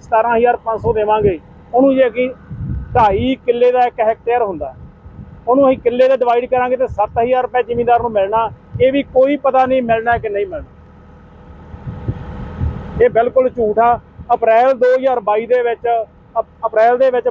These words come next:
ਬਾਰਿਸ਼ ਇੰਨੀ ਆਈ ਸੀ, ਅਸੀਂ ਕਣਕਾਂ 'ਚੋਂ ਪਾਣੀ ਟੋਏ ਪਾ, ਜੇ ਸੀ ਬੀ ਨਾਲ ਟੋਏ ਮਾਰ ਮਾਰ ਕੇ ਕੱਢਿਆ। ਉਦੋਂ ਪਟਵਾਰੀ ਸਾਹਿਬ ਗਰਦੌਰੀਆਂ ਕਰ ਗਏ, ਨਾਲ ਅਮਲਾ ਫੈਲਾ ਆਇਆ ਸਰਕਾਰੀ,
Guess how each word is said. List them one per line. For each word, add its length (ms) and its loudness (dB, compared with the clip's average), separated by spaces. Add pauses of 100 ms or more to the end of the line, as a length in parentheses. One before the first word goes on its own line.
ਬਾਰਿਸ਼ 320 0
ਇੰਨੀ 280 0
ਆਈ 200 0
ਸੀ, 300 -8
ਅਸੀਂ 160 -6 (120)
ਕਣਕਾਂ 340 0
'ਚੋਂ 120 4
ਪਾਣੀ 260 0
ਟੋਏ 240 2
ਪਾ, 220 0 (560)
ਜੇ 120 4
ਸੀ 100 -6
ਬੀ 60 0
ਨਾਲ 100 2
ਟੋਏ 220 2
ਮਾਰ 220 0
ਮਾਰ 180 0
ਕੇ 80 0
ਕੱਢਿਆ। 320 -2 (680)
ਉਦੋਂ 220 4
ਪਟਵਾਰੀ 360 0
ਸਾਹਿਬ 220 2
ਗਰਦੌਰੀਆਂ 460 2
ਕਰ 160 -2
ਗਏ, 240 0 (260)
ਨਾਲ 260 4
ਅਮਲਾ 220 2
ਫੈਲਾ 260 2
ਆਇਆ 240 4
ਸਰਕਾਰੀ, 440 -2